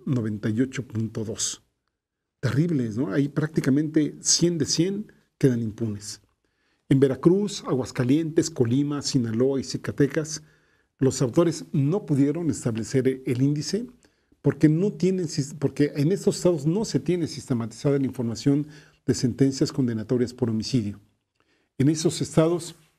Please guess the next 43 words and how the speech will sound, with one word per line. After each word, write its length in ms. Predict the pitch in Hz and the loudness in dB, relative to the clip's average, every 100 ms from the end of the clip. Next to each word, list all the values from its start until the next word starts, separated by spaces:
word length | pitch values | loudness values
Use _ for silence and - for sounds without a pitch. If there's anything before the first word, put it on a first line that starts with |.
| _ _ _ _ - - | _ _ _ _ -8 0
ni 240 | 156 160 | 2 2
siquiera, 600 | 160 165 202 226 294 - _ - | 0 0 2 0 -2 -12 _ -2
ni 120 | 151 | -2
siquiera 280 | 151 190 190 | 2 2 2
se 100 | 180 | 0
han 120 | 180 | 0
tomado 320 | 147 135 151 | 0 0 0
la, 120 | 151 120 113 135 | -2 -2 -2 -2
la 140 | 147 120 | -4 -2
molestia 440 | 120 151 151 160 | 0 -2 -2 -2
de 100 | 123 | -2
medir 240 | 117 147 | 0 -2
el 60 | 139 | -2
desempeño 640 | 113 120 101 139 147 151 - - _ _ | -6 -6 0 2 2 -2 -8 -20 _ _
de 100 | 120 | 0
sus 280 | 117 139 - | 0 0 0
instituciones 640 | 127 - 107 - 147 147 123 | -2 -2 -8 2 2 2 -2
de 80 | 101 | -4
seguridad 380 | 120 104 120 | -4 0 0
y 60 | 120 | 0
justicia. 580 | 120 113 - 101 - - _ _ _ _ _ _ _ - | -4 -6 -4 -4 -6 -12 _ _ _ _ _ _ _ -2
Según 240 | 135 165 | 0 0
el 80 | 151 | -2
estudio, 300 | - 175 180 | 2 2 2
al 80 | 170 | 0
que, 200 | 190 - | -2 0
al 140 | 139 | -2
único 320 | 180 185 - | 0 -2 -2
estado 300 | 127 - 151 | -4 -2 -2
que 80 | 151 | 0
dejan, 480 | 135 139 143 120 123 | -2 0 -2 -2 -6
digamos, 300 | 143 123 135 131 - - 226 | -6 -2 -2 -4 -18 -18 -6
bien 460 | 120 156 190 - - _ - | 0 0 0 -10 -18 _ -2
es 120 | 135 | 0
Yucatán, 540 | 151 151 202 202 - - _ _ _ _ | 0 2 2 2 -4 -20 _ _ _ _
que 180 | - 113 | -2 -2
aparentemente, 680 | 110 123 135 143 143 143 131 | -2 0 2 2 2 2 -2
de 60 | |
acuerdo 280 | 113 156 156 | 2 2 4
a 40 | |
los 180 | 127 107 | 0 2
datos 340 | 123 143 123 - | 2 2 -4 -8
que 300 | 120 107 | -6 -4